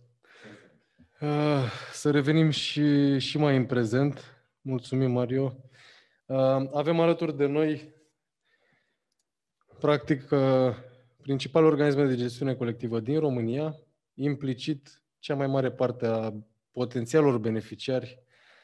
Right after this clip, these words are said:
ai acestei propuneri pe care o prezentăm. Uh, doamna Irina Florescu, președinte Vizarta, domnul Mișu Cernea, președinte Credidam, și alături de noi pe Zoom, uh,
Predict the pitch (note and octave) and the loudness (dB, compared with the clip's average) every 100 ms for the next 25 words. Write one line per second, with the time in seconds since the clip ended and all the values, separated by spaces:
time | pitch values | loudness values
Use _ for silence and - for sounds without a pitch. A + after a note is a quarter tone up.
0 | _ _ _ _ B2+ B2+ C#3+ C3+ B2+ B2+ | _ _ _ _ -2 -2 -2 -2 -2 -4
1 | A#2+ C3+ A#2 A#2 A#2+ A#2 A#2 A#2 G#2 G#2 | -2 -2 -2 -4 -4 -4 -4 -8 -6 -8
2 | C#3 D3+ - _ _ _ _ _ _ _ | -6 -6 -8 _ _ _ _ _ _ _
3 | _ C3 B2+ B2+ A#2+ - - C3 C3 B2 | _ -18 -14 -12 -12 -14 -2 2 2 2
4 | A#2+ A#2 A#2 B2 C#3+ - D#3 D3 C3 A2+ | 2 0 0 0 0 -2 -4 -4 -10 -14
5 | G#2+ A#2+ A2+ A2+ A#2 G#2 G#2+ C3+ C3+ C#3+ | -12 -8 -8 -6 -6 -6 -2 -2 -2 -2
6 | C3 B2 A#2+ A#2+ B2+ A#2+ A2+ G#2 C#3+ C#3+ | -2 -2 -2 -2 -2 -4 -6 -4 -2 0
7 | D3 C#3 G#2+ - A2 A#2 A#2 A2+ G#2+ A2 | -2 -4 -8 -8 -8 -8 -8 -8 -6 -6
8 | G#2 C#3+ D3+ - - - - - _ - | -2 -2 -2 -6 -20 -20 -20 -20 _ 0
9 | D3+ D#3+ D#3+ D3+ D#3 D3+ C#3+ A#2+ C#3 E3+ | 2 4 4 6 6 4 2 4 4 4
10 | D3+ - _ _ _ - C3+ C3 B2 B2 | 2 -8 _ _ _ -6 0 2 2 2
11 | A#2+ | 0